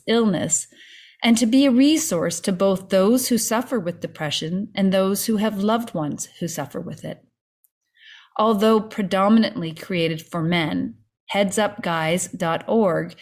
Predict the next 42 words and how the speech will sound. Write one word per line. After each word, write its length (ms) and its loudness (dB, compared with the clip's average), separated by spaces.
is 400 2
a 80 -2
great 420 0
resource 600 -2
for 240 0
men 460 0
and 200 0
women 400 -2
alike, 540 -6
and 120 0
I 120 0
encourage 600 0
you 120 -4
to 80 -10
check 260 -6
it 80 -4
out. 300 -6
I've 120 -2
included 520 0
a 80 4
link 320 -2
to 100 -8
this 260 -4
resource 560 -6
in 160 -2
the 60 2
show 300 0
notes. 500 -4
In 160 2
today's 580 4
episode, 600 -4
we'll 200 2
talk 320 0
about 320 2
some 200 -2
of 120 0
the 80 0
myths 560 0
around 360 -2
depression 600 -4
with 180 0
men, 380 -4